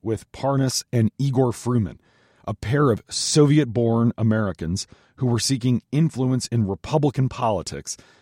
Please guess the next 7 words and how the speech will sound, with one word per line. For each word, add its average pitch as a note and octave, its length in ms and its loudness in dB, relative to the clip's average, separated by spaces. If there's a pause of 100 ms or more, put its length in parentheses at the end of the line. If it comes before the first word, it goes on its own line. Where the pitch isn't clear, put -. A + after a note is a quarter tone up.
and B2 160 0
seemed F3 240 6
to D3+ 60 6
have C#3+ 240 2
access, D3 640 -2 (800)
suspiciously, B2+ 960 0 (360)
to C#3 240 2